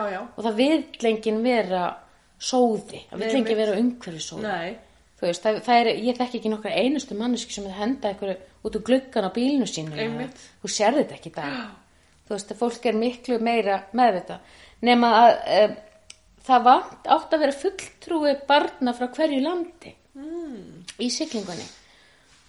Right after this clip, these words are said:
Speaker 2: Og ég var fengin sem fulltrúi unglinga á Íslandi.
Speaker 1: Já, ok.
Speaker 2: Í upphafi, sko.
Speaker 1: Já.
Speaker 2: Og ég átti að vera svona, já, fulltrúi fyrir Ísland.
Speaker 1: Já.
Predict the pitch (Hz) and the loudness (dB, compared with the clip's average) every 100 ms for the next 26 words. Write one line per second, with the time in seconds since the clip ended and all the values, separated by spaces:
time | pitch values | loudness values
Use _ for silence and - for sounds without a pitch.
0 | _ 214 226 214 - 208 233 339 339 262 | _ 2 4 4 0 0 2 4 4 0
1 | - 320 403 - 247 226 - 277 269 - | 0 -2 -4 -2 -4 -2 0 0 0 -2
2 | 320 - - - 370 262 320 359 226 214 | -4 -4 -14 -4 0 0 0 0 -2 -2
3 | 240 320 - 208 - - _ 233 240 220 | -2 -4 -8 -10 -12 -20 _ -8 -6 -6
4 | 214 285 370 240 190 254 311 381 - 180 | -8 -12 -10 -12 -6 2 4 2 -4 -16
5 | 170 - 247 233 160 - - _ - 262 | -16 -10 -4 -4 -4 -10 -20 _ -4 6
6 | 277 330 - 294 294 254 240 208 - 240 | 6 6 2 0 2 2 0 0 -4 -6
7 | - - - - - 254 220 - - _ | -4 -6 -8 -10 -4 0 0 -2 -12 _
8 | _ _ _ _ _ _ _ - 269 311 | _ _ _ _ _ _ _ -8 -4 -4
9 | - - - - - 240 | -6 -10 -14 -18 -10 -8